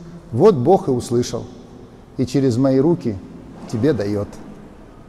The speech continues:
Запомнили? Ты же молился Богу? Молился,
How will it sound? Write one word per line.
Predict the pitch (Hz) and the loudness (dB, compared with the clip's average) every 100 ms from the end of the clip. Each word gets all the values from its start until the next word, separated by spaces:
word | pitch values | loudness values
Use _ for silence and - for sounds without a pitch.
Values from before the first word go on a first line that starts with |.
| - | -10
Запомнили? | 104 107 165 185 139 110 92 - - - - - - - - - | -8 0 2 4 2 -4 -10 -14 -16 -18 -18 -18 -20 -20 -16 2
Ты | 226 202 | 6 6
же | 202 | 6
молился | 202 214 311 277 269 | 6 8 8 8 6
Богу? | 208 214 156 98 85 - - - - - - - | 8 8 8 4 -6 -10 -16 -16 -18 -18 -20 -8
Молился, | 139 185 180 156 - | -2 0 0 -2 -8